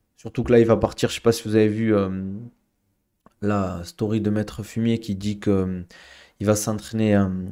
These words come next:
ah, je sais plus comment on dit, Kill, Kill Cliff. Ah, j'ai oublié le, le nom. Bah, une salle de M M A, une grosse salle de M M A aux États-Unis, je crois que c'est en Floride, je crois, où il y a Chandler qui s'entraîne. Des fois, je crois qu'il y a Kamaru Usman qui passe.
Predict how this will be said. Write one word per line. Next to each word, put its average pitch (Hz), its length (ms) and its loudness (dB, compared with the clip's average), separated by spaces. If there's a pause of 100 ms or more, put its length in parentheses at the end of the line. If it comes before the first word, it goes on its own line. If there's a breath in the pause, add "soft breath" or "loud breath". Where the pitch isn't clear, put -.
(260)
ah, 107 140 0
je - 80 -2
sais 95 80 -6
plus 98 100 -10
comment 107 220 -4
on 104 40 -2
dit, 101 200 -6
Kill, - 260 -6 (160)
Kill 120 220 -6
Cliff. 165 440 -4 (360)
Ah, 101 160 0
j'ai 98 160 -2
oublié 101 240 0
le, 95 360 -4
le 92 140 -2
nom. 104 180 2
Bah, 98 140 4
une 107 140 0
salle 120 340 4
de 107 120 4
M 107 180 2
M 110 100 2
A, 113 220 6 (500 loud breath)
une 104 140 -4
grosse 120 240 2
salle 117 240 -2
de 113 100 4
M 113 120 2
M 113 80 2
A - 20 4
aux 113 60 4
États-Unis, 107 440 0
je 117 120 -8
crois 101 100 -10
que - 80 -14
c'est 98 320 -4
en 95 180 -8
Floride, 113 480 -6
je 110 120 -8
crois, 139 420 -2 (720)
où 107 60 0
il 104 60 2
y 107 60 6
a 104 80 2
Chandler 110 560 2
qui - 60 -10
s'entraîne. 120 680 -2
Des 113 100 -2
fois, 117 200 -2
je - 60 -8
crois - 120 -8
qu'il - 100 -4
y 107 60 -2
a - 20 -16
Kamaru 117 380 2
Usman 113 320 -4
qui - 120 -18
passe. 120 520 -2